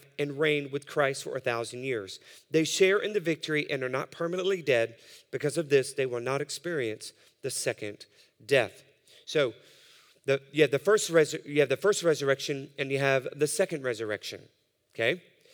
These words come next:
And, uh, so the first resurrection are for those who are,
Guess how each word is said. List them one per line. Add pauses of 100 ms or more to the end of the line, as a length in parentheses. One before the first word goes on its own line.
(280)
And,
uh,
so
the
first
resurrection
are
for
those (340)
who
are,